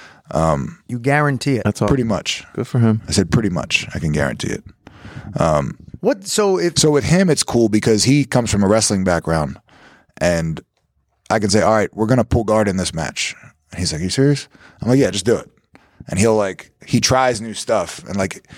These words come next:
Speaker 1: he's had a lot of wins, but then he'll, he'll use, he'll win a match and use, like, sweeps from his guard or, like, doing, like,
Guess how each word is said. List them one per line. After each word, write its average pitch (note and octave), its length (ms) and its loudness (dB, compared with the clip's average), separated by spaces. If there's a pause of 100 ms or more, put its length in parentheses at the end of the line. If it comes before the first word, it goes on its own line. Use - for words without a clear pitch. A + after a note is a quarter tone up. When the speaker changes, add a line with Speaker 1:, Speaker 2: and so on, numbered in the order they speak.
(360)
Speaker 1:
he's E3 140 2
had E3+ 120 2
a C3 40 -2
lot C3+ 200 2
of A#2+ 80 -2
wins, C#3+ 240 0
but G#2+ 120 -6
then B2+ 140 2
he'll, A#2 300 0
he'll C#3+ 180 4
use, D3+ 320 2
he'll B2+ 200 2
win C#3+ 160 2
a B2+ 40 0
match A#2 320 0
and G#2 220 -2
use, G#2+ 340 2
like, F#2 240 0
sweeps A2+ 340 0
from G#2+ 120 0
his F2 140 -2
guard G#2 340 2
or, F#2 240 -4 (480)
like, E2 220 -2 (840)
doing, A2+ 300 2
like, F#2 160 -2